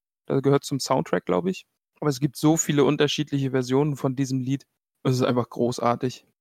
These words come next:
Und ich, äh, ich würd einfach auch noch die ansch-, anschließende Unterhaltung zwischen Sam und Gandalf würd ich da einfach auch noch mit dazu ziehen.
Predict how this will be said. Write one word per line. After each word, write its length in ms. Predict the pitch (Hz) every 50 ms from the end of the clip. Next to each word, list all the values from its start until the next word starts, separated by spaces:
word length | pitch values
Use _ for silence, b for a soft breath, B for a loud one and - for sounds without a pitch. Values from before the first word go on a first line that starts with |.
| _ _ _
Und 140 | - 135 135
ich, 180 | 147 135 - -
äh, 400 | 143 139 131 135 135 127 113 -
ich 180 | - 135 - -
würd 240 | 151 160 - - -
einfach 260 | 131 135 135 143 -
auch 240 | - 127 135 127 -
noch 420 | 147 143 139 135 - - - - - - - _
die 320 | - 135 131 131 131 131 -
ansch-, 360 | 135 151 151 147 - - - _
anschließende 920 | - 143 151 - - 147 147 - - 139 131 131 131 127 127 127 123 127 123
Unterhaltung 500 | - 135 135 131 131 147 160 - 135 131
zwischen 240 | - - 127 - 135
Sam 320 | - - 135 135 139 131
und 160 | 123 123 120 -
Gandalf 440 | 127 139 147 139 127 120 120 -
würd 120 | 135 123 -
ich 60 | -
da 80 | - -
einfach 240 | - - 131 -
auch 60 | 135 127
noch 80 | 131
mit 200 | 131 135 139 -
dazu 240 | 139 - - - 147
ziehen. 320 | - - - 117 123 127